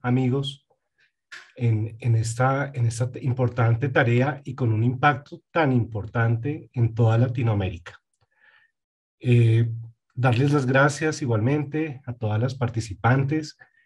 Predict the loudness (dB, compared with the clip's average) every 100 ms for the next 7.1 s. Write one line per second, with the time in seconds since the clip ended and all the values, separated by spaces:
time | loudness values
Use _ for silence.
0 | _ _ _ 2 4 4 0 -4 -12 0
1 | 0 0 0 0 0 -2 -2 -4 0 -2
2 | 0 -4 -2 0 0 -2 -6 -6 -8 -2
3 | 2 4 2 0 -2 -4 -4 -8 -8 -4
4 | -4 -4 -6 -6 -2 -2 -2 -2 -4 -4
5 | _ _ _ _ _ _ -4 -2 -2 -2
6 | -2 0 0 -2 -2 -2 -2 0 2 2
7 | -2